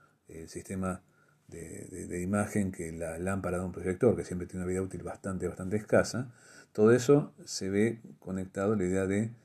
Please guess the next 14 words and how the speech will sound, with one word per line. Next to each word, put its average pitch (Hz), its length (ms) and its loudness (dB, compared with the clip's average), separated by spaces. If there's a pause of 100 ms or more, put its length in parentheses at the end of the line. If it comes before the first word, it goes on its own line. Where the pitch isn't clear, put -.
(880)
una 101 260 -6
superficie 104 760 2
que 107 80 -2
ofrece 104 580 0
un, 78 480 -10 (160)
un 101 160 -4
metamundo, 90 680 -4
¿no? 110 240 -6 (400)
La 92 220 4
apertura 104 600 4
a 113 40 8
una 92 160 2
cierta 95 460 0
virtualización. 82 840 -2